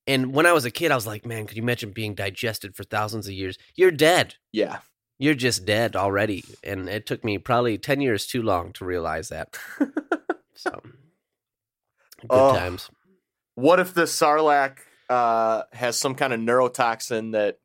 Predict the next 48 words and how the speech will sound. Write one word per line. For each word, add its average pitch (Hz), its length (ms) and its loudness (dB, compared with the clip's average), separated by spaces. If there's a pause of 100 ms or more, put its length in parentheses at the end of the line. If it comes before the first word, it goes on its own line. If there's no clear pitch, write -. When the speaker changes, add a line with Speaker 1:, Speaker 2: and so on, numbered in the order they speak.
(120)
Speaker 2:
keeps 135 320 -4
your 123 80 2
brain 113 480 0
in 107 140 -2
a 104 200 0
half-alive 110 720 0
stasis 113 520 -2
mode 101 240 0
that 104 120 -2
can 101 120 -4
only 104 180 -4
feel 95 180 -4
pain 95 380 -6 (540)
for 110 120 -4
the 95 120 -2
next 92 200 -2
Speaker 1:
Well, 101 140 4
Speaker 2:
thousand 95 240 -6
years, 85 260 -12
though? 78 180 -8 (1160)
Speaker 1:
had 135 240 2
the 117 80 2
best 127 300 0
night 131 340 2
of 127 80 -10
sleep 107 400 -4
I've 98 140 -6
had 104 260 0
in, 92 160 -6
like, 90 280 -6 (340)
Speaker 2:
<laughs> - 360 -10
Speaker 1:
a 107 60 -2
year 107 580 0
last 110 300 0
night, 117 200 0
and 98 200 -4
I 98 180 -2
think 107 220 -4
I 95 120 0
just - 380 -10
hit 127 140 -6
the - 100 -8
reset 104 440 -4
just - 180 -14
thinking 80 260 -10
about 76 200 -10
that. - 240 -8
So - 240 -4